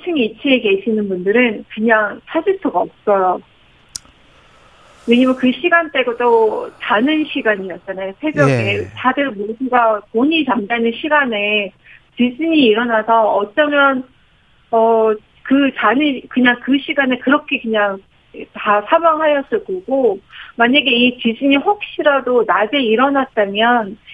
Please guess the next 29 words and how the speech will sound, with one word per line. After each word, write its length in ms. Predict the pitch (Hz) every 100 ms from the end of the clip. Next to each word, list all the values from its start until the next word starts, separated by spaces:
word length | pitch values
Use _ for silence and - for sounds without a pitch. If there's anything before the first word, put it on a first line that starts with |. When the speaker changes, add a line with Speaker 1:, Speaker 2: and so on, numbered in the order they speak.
| -
Speaker 1:
이렇게 680 | 240 285 285 285 269 220 - _
피해자가 580 | - 370 370 349 285 269
더 140 | 226 208
많이 360 | 190 202 240
늘지 340 | 196 220 240 262
않았을까 760 | - 208 254 - 262 240 226
하는 280 | 233 226 208
그런 280 | - 196 196
또, 200 | 214 208 214 _ - - - _
그런 220 | - 247
생각을 360 | 262 254 226 214
또 180 | 214 208
해보게 380 | 277 311 269 233
됩니다. 400 | 185 185 180 - 202 202
너무 180 | 214 226
안타깝습니다. 840 | 180 180 - - - 208 190 208 226 -
지금 260 | 262 277 220
일, 200 | 240 339
이 80 | 349
층은 420 | - 311 302 285 233
건들 440 | - 190 226 339
수가 220 | - 240
없어요. 680 | 185 - - 226 196 180 180 - _
Speaker 2:
그렇군요. 500 | - - - - 107 127 - 135
예, 260 | 127 123 117
여기까지 380 | 139 135 151 147
듣겠습니다. 440 | - 151 - 151
오늘 200 | 143 156
인터뷰 320 | 165 156 180